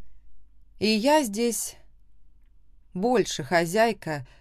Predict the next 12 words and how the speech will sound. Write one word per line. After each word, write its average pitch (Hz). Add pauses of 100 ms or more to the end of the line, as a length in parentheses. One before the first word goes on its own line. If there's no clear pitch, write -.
(420)
чем 180
эта 175
женщина. 156 (2250)
Бегло 269
осматриваю 202
помещение. 147 (1700)
Да, 165 (1160)
Марианна 185
здесь 170
живёт 165
уже 160
долго. 156